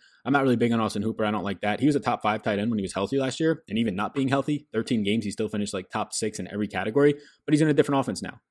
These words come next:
The Falcons threw the most times in the league last year out of anybody. Now he's going to a much shakier offense, although a little bit more stable with offensive line play.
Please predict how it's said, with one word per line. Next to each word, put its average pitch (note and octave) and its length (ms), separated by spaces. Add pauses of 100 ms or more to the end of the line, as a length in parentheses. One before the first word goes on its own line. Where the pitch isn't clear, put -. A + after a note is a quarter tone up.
(100)
The G#2+ 60
Falcons B2+ 300
threw C3 140
the A#2 80
most G#2+ 340
times A#2 260
in G#2+ 60
the G2+ 60
league G#2+ 200
last F#2+ 220
year F#2+ 80
out F2+ 40
of G2 60
anybody. G2 380 (300)
Now A#2+ 80
he's A#2+ 80
going A2+ 180
to G#2 120
a G2+ 40
much G2+ 200
shakier B2 440
offense, G2+ 440
although F#2+ 360
a D3+ 60
little G3 140
bit B2 80
more G#2 100
stable G2+ 320
with F#2+ 120
offensive F#2 320
line E3+ 200
play. C3 240